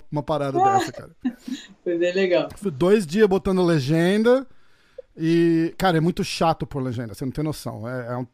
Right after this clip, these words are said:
Speaker 1: é um
Speaker 2: É.
Speaker 1: trabalho absurdo, porque não é só traduzir, traduzir é fácil, mas a
Speaker 2: É.
Speaker 1: legenda tem o timing, tem que ser a hora que o cara fala, a hora que eu... E, e você traduzir, por exemplo, uma entrevista é fácil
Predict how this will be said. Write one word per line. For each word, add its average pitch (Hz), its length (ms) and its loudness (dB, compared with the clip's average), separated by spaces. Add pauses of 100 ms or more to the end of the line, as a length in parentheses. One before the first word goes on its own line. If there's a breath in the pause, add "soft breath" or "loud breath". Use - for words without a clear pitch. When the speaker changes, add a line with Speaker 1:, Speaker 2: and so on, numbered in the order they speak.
Speaker 1:
é - 40 -6
um - 40 2
Speaker 2:
É. 185 180 8
Speaker 1:
trabalho 156 320 0
absurdo, 156 440 -4
porque 202 100 -8
não 247 100 0
é 233 60 2
só 320 120 0
traduzir, 196 480 0
traduzir 156 360 -4
é 427 40 -6
fácil, 208 540 -4 (400 soft breath)
mas 160 180 -2
a 175 40 0
Speaker 2:
É. - 20 0
Speaker 1:
legenda 185 600 4
tem 185 120 -4
o 190 60 -2
timing, 185 800 2
tem 170 160 -6
que - 100 -16
ser 190 80 -4
a 185 60 0
hora 185 100 0
que 165 80 -6
o - 20 -14
cara 175 180 0
fala, 196 360 0
a 175 60 -2
hora 175 80 -4
que - 80 -10
eu... 160 120 -6 (760 soft breath)
E, 196 180 -14
e 214 80 0
você 196 260 2
traduzir, 233 380 0
por 214 120 0
exemplo, 190 280 0
uma 185 100 0
entrevista 170 680 -2 (500)
é 151 80 -6
fácil 175 560 -4